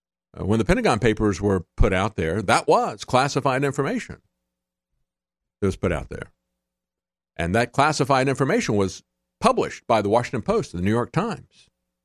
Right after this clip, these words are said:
And, uh, they did not come after them because we have freedom of the press.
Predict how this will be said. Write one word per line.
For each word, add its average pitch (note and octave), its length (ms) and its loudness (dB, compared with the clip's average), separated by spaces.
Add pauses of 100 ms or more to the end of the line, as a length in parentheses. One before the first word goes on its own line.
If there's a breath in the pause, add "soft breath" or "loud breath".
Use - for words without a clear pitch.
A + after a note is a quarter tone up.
(1700)
And, A2+ 460 2
uh, G2+ 400 2 (340)
they A2 180 2
did G#2+ 140 0
not A2 180 -2
come C3 160 0
after G#3 220 -2
them D2 180 -6
because F#2 580 -2
we F#2+ 140 -2
have F2 160 -2
freedom F#2 220 -2
of F#2+ 60 0
the F#2 60 -4
press. - 540 -8